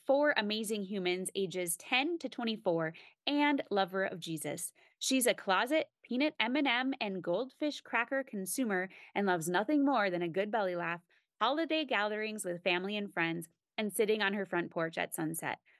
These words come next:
Her greatest joy is watching, alongside her husband, God's plan unfold in their children's lives and seeing them grow to fulfill his purpose. She has a true heart for women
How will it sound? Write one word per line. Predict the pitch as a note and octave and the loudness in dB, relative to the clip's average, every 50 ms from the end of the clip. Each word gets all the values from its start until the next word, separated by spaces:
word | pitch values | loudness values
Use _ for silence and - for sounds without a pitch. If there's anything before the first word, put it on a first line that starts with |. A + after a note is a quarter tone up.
| _ | _
Her | - A3+ | 0 0
greatest | G#3+ - G#3+ G#3 G#3 C4+ C4+ - - | 2 4 4 4 4 2 0 0 0
joy | - A3 G3 F#3 F#3 F#3 - | 2 4 4 4 4 2 0
is | G3 E3 | -2 -4
watching, | F3 F3 F3 F3 F3 - - E3+ D#3+ E3 E3+ | -2 -2 -2 -2 -2 -4 -4 -4 -2 -2 -2
alongside | F#3 F#3 F3 F3+ F#3 F#3 G#3 A3 G#3+ - G#3+ G#3 G#3+ | -2 -2 0 2 2 2 0 -2 -2 0 0 0 0
her | G#3 G#3+ G#3 | 0 -4 -6
husband, | G3 - E3+ D#3+ D3 - E3+ E3 D#3+ D#3+ E3 - _ _ _ | -4 -4 -4 -4 -4 -4 -4 -4 -4 -4 -8 -12 _ _ _
God's | - G3+ F#3 G3+ A3 G#3 | 2 2 4 4 2 0
plan | - - A3 F#3 F#3 F#3+ | -2 -2 0 0 0 0
unfold | - F#3 F3+ E3+ - F3+ E3 E3 E3+ E3 | 0 -2 -2 0 0 0 0 2 0 -2
in | - F#3+ F3+ | -2 -2 -2
their | F3 E3+ | 0 -2
children's | D#3+ - - A#3 A3+ A3 B3 B3 A3+ G3+ | -2 -2 -2 -2 -2 -2 -2 -4 -4 -4
lives | F#3+ F3 E3 D#3+ E3 E3 E3 - - | -4 -2 -2 -2 -2 -4 -6 -6 -4
and | G#3 G3 | -2 -2
seeing | F3+ - G#3+ G3+ G3 G3+ | 0 0 0 0 0 0
them | G3+ G#3 G#3 G3+ F#3+ | 0 0 0 0 0
grow | F3+ F#3+ F3 E3+ F3 E3+ | 0 2 2 2 0 -2
to | E3+ G3 | -4 -8
fulfill | E3+ - F#3 E3+ - F3 E3 D#3+ D#3 D#3 _ _ _ _ _ _ _ _ | -8 -8 -8 -4 -2 0 0 0 0 -4 _ _ _ _ _ _ _ _
his | - - F#3 E3+ D#3 - | -4 -2 -2 0 -2 -2
purpose. | - - D#3 D3 - - C3+ F3 E3+ - - - _ _ _ _ _ _ _ _ _ _ _ _ _ _ _ _ _ - _ - | -2 -4 -4 -2 -2 -4 -6 -6 -6 -8 -8 -10 _ _ _ _ _ _ _ _ _ _ _ _ _ _ _ _ _ -18 _ -4
She | - - A#3+ | -2 0 2
has | A#3 A3 G#3 | 2 2 2
a | G#3 F3 | 2 0
true | F3 - G#3+ G#3+ G3+ | -2 -2 -2 -2 0
heart | F#3+ G3 F#3 - - | 2 0 0 0 -2
for | - F#3 F3 | -2 -2 0
women | F3 F3+ F3 E3+ E3+ F3 | 0 0 2 0 0 -2